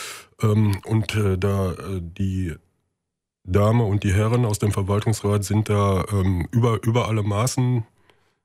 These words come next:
ähm, engagiert, dem W S V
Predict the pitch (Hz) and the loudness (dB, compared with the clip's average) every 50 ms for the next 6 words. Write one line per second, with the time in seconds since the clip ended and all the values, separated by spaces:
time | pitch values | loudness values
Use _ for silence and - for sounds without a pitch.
0 | _ _ - 95 101 101 101 104 104 101 98 90 - - _ - - - - 101 | _ _ -4 0 0 2 2 2 2 2 0 -2 -4 -10 _ -20 -20 -6 -2 0
1 | 104 104 101 95 101 107 120 123 - 117 - - 110 98 101 98 107 110 104 - | 0 2 2 0 2 0 0 -2 -2 -8 -6 -2 -2 0 0 0 0 0 0 -2
2 | - - 107 110 110 113 113 | -2 0 0 2 2 2 0